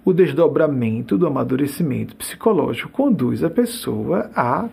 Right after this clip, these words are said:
confirmar uma certa identidade de gênero, de orientação sexual, de vocação profissional, de vocação religiosa ou espiritual,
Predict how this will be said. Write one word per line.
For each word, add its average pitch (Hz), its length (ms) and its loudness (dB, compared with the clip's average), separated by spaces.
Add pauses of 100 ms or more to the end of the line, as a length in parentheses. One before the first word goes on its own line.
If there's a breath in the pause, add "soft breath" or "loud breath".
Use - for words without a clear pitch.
confirmar 185 1040 0
uma 143 260 -4
certa - 400 -8
identidade 175 680 0
de 156 100 0
gênero, 139 440 -2 (880 soft breath)
de 165 140 4
orientação 202 380 2
sexual, - 500 -4 (560 soft breath)
de 135 80 -4
vocação 214 420 4
profissional, 240 680 0 (480 soft breath)
de 135 80 -4
vocação 226 480 4
religiosa 220 720 4
ou 226 120 6
espiritual, 233 760 0